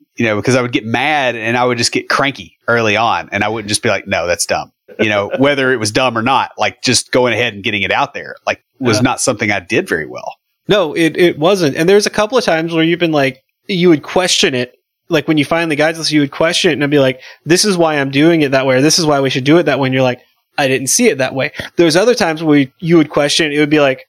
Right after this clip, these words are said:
Speaker 2: "Oh, because that was just the way that it seems easiest." And you're like,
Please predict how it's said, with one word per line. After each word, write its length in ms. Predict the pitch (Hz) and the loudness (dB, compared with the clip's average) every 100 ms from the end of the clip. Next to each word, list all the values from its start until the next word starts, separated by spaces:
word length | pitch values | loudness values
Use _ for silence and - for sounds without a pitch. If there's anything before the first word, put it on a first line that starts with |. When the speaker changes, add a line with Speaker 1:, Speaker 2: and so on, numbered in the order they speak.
| - | 0
Speaker 2:
"Oh, 240 | 165 151 | 2 2
because 400 | 139 147 156 135 | 0 -2 -2 -2
that 160 | 131 127 | -2 -2
was 120 | 135 | -2
just 200 | 135 - | -4 0
the 100 | 131 | 0
way 280 | 123 127 123 | 2 2 2
that 180 | 127 123 | 2 0
it 120 | 123 | 0
seems 440 | - 131 120 123 _ _ - | -2 -2 -4 -8 _ _ -2
easiest." 560 | 151 160 143 131 131 | 0 2 2 0 0
And 100 | 135 | -2
you're 80 | 127 | -2
like, 200 | 123 127 | -2 -4